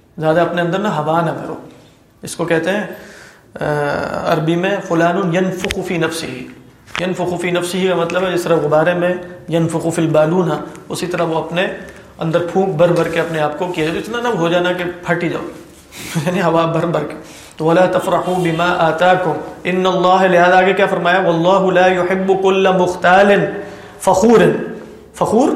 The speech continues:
وہی ہے فعول کے وزن پہ، جو الذي يفتخر على غیرہ، ٹھیک ہے، میرے پاس ہے تمہارے پاس نہیں ہے۔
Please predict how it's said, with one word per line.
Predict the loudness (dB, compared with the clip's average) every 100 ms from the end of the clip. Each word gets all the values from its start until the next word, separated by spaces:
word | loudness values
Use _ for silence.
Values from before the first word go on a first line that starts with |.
| -4 -12 -14 -2
وہی | 2 2 2
ہے | -2 -8 -14 -2
فعول | 0 2 2
کے | 2
وزن | 0 0
پہ، | 0 -2 -2 -10 -16 -20 -20 -6
جو | 0 2
الذي | 2 0 2 2
يفتخر | 2 -4 -12 -6 0 2 2 2 4 4
على | 4 4
غیرہ، | 2 2 -2 -4 -10 -16 -20 -20 -20 _ _ _ _ -10
ٹھیک | -4
ہے، | 0
میرے | 2 2
پاس | 2 2 4
ہے | 2 0 -6 -14 -18 -20 -20 -20 _ -2
تمہارے | 0 2
پاس | 0 -2
نہیں | -4 -4
ہے۔ | -6